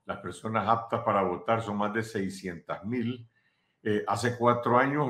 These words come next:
el ganador de las elecciones presidenciales,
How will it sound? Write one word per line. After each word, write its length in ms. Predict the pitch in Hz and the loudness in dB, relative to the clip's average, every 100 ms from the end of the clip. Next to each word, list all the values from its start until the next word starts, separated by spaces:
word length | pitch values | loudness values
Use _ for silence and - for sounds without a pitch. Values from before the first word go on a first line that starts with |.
| 107 | 2
el 160 | 92 | 0
ganador 880 | 87 92 92 95 117 131 143 135 - | -2 -2 0 2 4 4 2 0 -4
de 220 | 98 95 90 | -4 -2 -2
las 200 | 90 90 | -4 -4
elecciones 560 | 90 82 - 107 113 | -6 -8 -8 -4 -4
presidenciales, 1040 | 113 101 95 92 85 - 95 104 113 113 | -2 -6 -4 -6 -8 -4 0 2 2 0